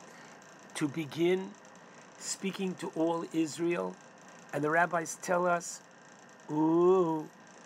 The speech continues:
who is Moshe talking to? Not only those in front of him, Bil Kol Yisrael. He's speaking to all Israel over the generations.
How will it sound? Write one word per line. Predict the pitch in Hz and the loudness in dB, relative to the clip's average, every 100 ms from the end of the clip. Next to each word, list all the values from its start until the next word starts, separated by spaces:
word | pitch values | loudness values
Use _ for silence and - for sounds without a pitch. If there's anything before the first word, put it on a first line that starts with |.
| - - - | -20 -20 0
who | 185 208 | 2 4
is | 190 156 | 2 2
Moshe | 190 185 170 - | 2 2 -2 0
talking | 185 185 180 170 | 2 2 -4 -6
to? | 190 180 | -6 -4
Not | 175 160 - | -4 -6 -2
only | 190 190 190 | 0 2 -2
those | 165 175 175 156 | 2 4 4 2
in | 151 | -6
front | - 180 180 175 | -4 0 0 -2
of | 156 | -4
him, | 180 170 - - - - - | -4 -4 -16 -20 -20 -20 0
Bil | 165 156 | 2 2
Kol | - - 190 196 | 0 4 4 4
Yisrael. | 185 180 - - 180 180 180 156 131 - - - - - - | 2 -4 -4 -8 -8 -6 -6 -8 -14 -20 -20 -20 -20 -20 -6
He's | 156 | -4
speaking | - 196 180 180 170 | -4 -6 -6 -6 -4
to | 180 - | -8 -6
all | 180 180 180 - | 0 2 0 -4
Israel | 196 180 160 185 180 175 | -8 -6 -4 -2 -2 -2
over | 180 175 | -2 -2
the | 165 | -6
generations. | 160 185 170 170 175 160 143 120 113 - | -4 -4 -4 -6 -8 -8 -10 -12 -14 -18